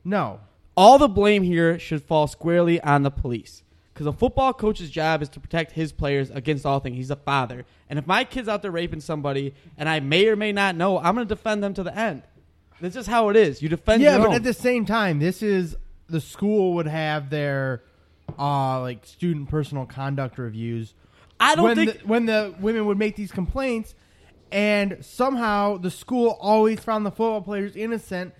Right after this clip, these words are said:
Speaker 1: and said, "Oh, yeah, they're fine, they can keep playing."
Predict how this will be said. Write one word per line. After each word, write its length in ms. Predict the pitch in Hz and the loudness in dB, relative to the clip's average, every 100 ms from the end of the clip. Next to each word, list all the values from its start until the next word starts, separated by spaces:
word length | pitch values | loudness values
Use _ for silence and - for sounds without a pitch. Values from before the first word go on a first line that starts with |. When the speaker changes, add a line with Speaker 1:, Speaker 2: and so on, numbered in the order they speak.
| _ _ _ | _ _ _
Speaker 1:
and 180 | 180 185 | -6 -4
said, 220 | 214 196 208 | -4 -4 -2
"Oh, 120 | 220 | 0
yeah, 200 | 226 208 | 0 0
they're 180 | 208 202 | 0 -2
fine, 260 | 220 208 | -2 -2
they 100 | 202 | -4
can 140 | 180 180 | -6 -8
keep 240 | 208 185 | -10 -12
playing." 460 | - 254 226 208 | -10 -8 -6 -8